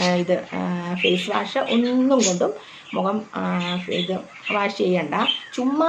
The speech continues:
തണുത്ത വെള്ളത്തിലാണെങ്കിലും ഒന്ന് നല്ലപോലെ വാഷ് ചെയ്താൽ മതി. ഉം, ഇപ്പം ഞാനിവിടെ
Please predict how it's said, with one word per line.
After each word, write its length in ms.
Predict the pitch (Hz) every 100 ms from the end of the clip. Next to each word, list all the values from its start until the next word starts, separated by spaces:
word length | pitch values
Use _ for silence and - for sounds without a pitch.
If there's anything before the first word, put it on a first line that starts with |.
| 370 359
തണുത്ത 280 | 202 190 202
വെള്ളത്തിലാണെങ്കിലും 640 | 208 208 196 170 170 190 202
ഒന്ന് 120 | 175 180
നല്ലപോലെ 360 | 165 165 175 185
വാഷ് 220 | 160 160
ചെയ്താൽ 280 | 185 165 165 165
മതി. 180 | 160 269 - - - -
ഉം, 260 | 165 165 175
ഇപ്പം 160 | 180 208
ഞാനിവിടെ 420 | 185 190 214 175